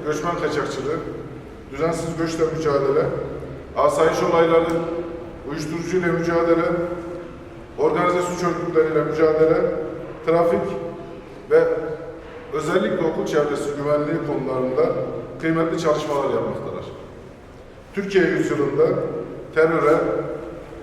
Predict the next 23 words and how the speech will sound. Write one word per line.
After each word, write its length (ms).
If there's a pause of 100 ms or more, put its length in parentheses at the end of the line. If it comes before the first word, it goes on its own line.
ve 140
terör 280
örgütlerinin 520
işbirlikçilerine, 880 (400)
zehir 360
tacirlerine, 720 (460)
organize 440
suç 240
örgütlerine, 720 (560)
suç 160
odaklarına 580 (580)
asla 320
geçit 360 (360)
vermiyoruz, 500 (320)
vermeyeceğiz. 560 (1040)
Şimdi 280
sizlere 600 (560)
ilimizin 600 (240)
iki 180
bin 60
yirmi 260
dört 300
yılı 160